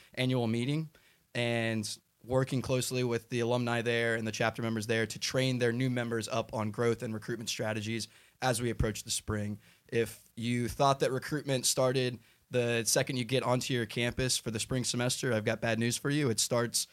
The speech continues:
a month ago. Th-, this planning, uh, for that recruitment needs to be happening two weeks ago, four weeks ago. It should have already been done. How are you going to break the mold and prepare yourself for that success?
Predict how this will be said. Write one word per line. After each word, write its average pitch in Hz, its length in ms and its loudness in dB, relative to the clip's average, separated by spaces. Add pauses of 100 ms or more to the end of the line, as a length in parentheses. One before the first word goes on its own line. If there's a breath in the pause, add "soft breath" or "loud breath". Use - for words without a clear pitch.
(240 soft breath)
a 120 80 2
month 123 240 4
ago. 90 320 -6
Th-, 120 120 0
this 120 200 -2
planning, 139 580 2 (260 soft breath)
uh, 117 200 4
for 117 260 2
that 123 240 4
recruitment 131 420 -2
needs 123 360 0
to 135 80 0
be 117 200 -2
happening 113 600 -2 (500 soft breath)
two 139 200 4
weeks 135 240 2
ago, 123 320 2
four 123 240 2
weeks 120 220 0
ago. 117 260 2
It 113 100 -4
should 123 160 0
have 113 80 -2
already 117 220 2
been 110 180 0
done. 107 360 0 (320 soft breath)
How 120 220 6
are 127 80 6
you 117 380 2
going 117 280 0
to 113 120 -4
break 120 300 2
the 123 60 0
mold 113 540 2
and 107 140 -2
prepare 107 240 2
yourself 107 340 0
for - 80 -8
that 101 160 -4
success? - 460 -10